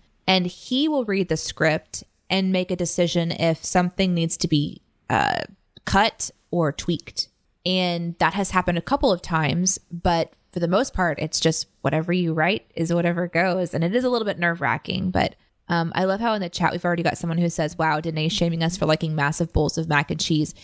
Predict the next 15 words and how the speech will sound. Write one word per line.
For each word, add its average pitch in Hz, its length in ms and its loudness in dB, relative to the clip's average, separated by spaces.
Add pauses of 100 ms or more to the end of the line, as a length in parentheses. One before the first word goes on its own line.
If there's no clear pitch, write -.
(220)
That's 277 240 2
the 277 80 -6
stuff. 262 280 2
Like, 180 200 -4
you're 196 100 2
just 214 220 -4
looking 220 240 2
for 202 160 -4
around 196 240 0
going, 170 280 0 (120)
"What 214 320 2
can 277 120 -2
I 196 140 2
send 220 320 0
here?" 175 460 0